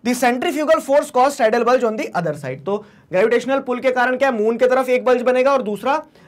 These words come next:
जो है तो उस पे क्या है, ग्रेविटेशनल फोर्स क्योंकि काम नहीं कर रहा होगा, दूसरा साइड तो अपोजिट साइड में हो गया। जैसे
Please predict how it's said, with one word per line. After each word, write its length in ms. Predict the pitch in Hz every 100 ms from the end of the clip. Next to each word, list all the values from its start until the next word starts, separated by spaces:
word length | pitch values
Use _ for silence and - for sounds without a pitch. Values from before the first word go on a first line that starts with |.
| -
जो 240 | 190 214 233
है 160 | 247
तो 120 | 254 247
उस 220 | 247 -
पे 120 | 254
क्या 140 | 247
है, 60 | 262
ग्रेविटेशनल 420 | 208 202 208 240
फोर्स 220 | 220 240
क्योंकि 180 | 240 254
काम 220 | 254 226 254
नहीं 100 | 254
कर 120 | 254
रहा 80 | 254
होगा, 140 | 247
दूसरा 280 | 214 214 247
साइड 260 | 233 220 247
तो 60 |
अपोजिट 320 | 233 233 240
साइड 240 | 233 240 220
में 60 |
हो 80 | 220
गया। 200 | 180 165 - - _
जैसे 340 | 185 196 240